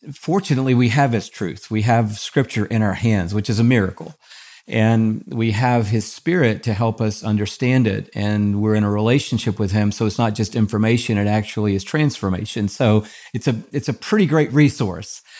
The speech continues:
And what I've found, Carrie, for myself is that you can't get the enemy away from your table by fighting the enemy out, out of your table. You get the enemy away from your table by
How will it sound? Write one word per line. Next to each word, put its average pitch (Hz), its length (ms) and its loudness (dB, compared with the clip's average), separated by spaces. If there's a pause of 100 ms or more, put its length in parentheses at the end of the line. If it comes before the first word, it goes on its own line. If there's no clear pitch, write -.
(240)
And 120 160 0
what 147 160 2
I've 214 300 2
found, 107 360 0
Carrie, 120 300 -2
for 117 160 -4
myself 120 640 0
is 104 160 0
that 113 180 0
you 127 160 -2
can't 180 580 -4
get 120 260 -2
the - 120 -6
enemy 131 280 2
away 107 220 2
from 104 200 -2
your 95 100 -2
table 156 340 0
by 101 160 0
fighting 113 420 0
the 101 140 0
enemy 117 300 0
out, 98 220 -2
out 101 140 -2
of 98 80 0
your 87 120 -4
table. 127 400 -2
You 107 140 0
get 151 140 -2
the - 120 -4
enemy 165 280 2
away 101 320 2
from 98 200 -4
your 95 100 -2
table 101 280 -2
by 98 300 0